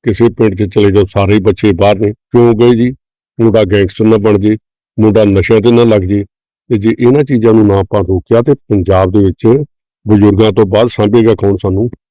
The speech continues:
ਇਸ ਪੰਜਾਬ ਨੂੰ, ਇਹਨਾਂ ਜਾਇਦਾਦਾਂ ਨੂੰ, ਏਡੇ ਏਡੇ ਵੱਡੇ ਘਰਾਂ ਨੂੰ ਕੌਣ ਜਿੰਦਰੇ ਖੋਲੇਗਾ ਆ ਕੇ?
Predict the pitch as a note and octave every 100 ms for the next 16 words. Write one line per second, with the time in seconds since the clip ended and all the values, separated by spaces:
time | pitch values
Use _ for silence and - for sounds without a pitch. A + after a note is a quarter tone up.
0 | _ _ _ _ A#2+ A2+ - A#2 G#2 G2
1 | G#2+ A2+ A2+ G#2+ G#2 F#2+ G2+ F#2 A2+ A2
2 | G#2+ G#2+ G#2+ G#2 G#2 - G2 G2+ A#2 -
3 | A2+ B2+ A#2 A2+ G2+ G2+ A2 G#2 G#2 G2+
4 | F#2 A#2